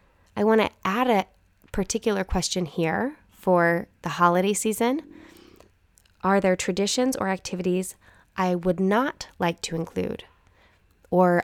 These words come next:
are there traditions and activities I would like to exclude intentionally? What can I do to fully enjoy this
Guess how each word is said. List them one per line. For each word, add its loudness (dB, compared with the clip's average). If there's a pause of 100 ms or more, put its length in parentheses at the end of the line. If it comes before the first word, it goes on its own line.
are 2
there 2
traditions 0
and 0
activities 0
I 4
would 0
like 0
to 4 (180)
exclude 4 (260)
intentionally? -2 (2000)
What 2
can 0
I 4
do 0
to -8
fully -4
enjoy -4 (120)
this -6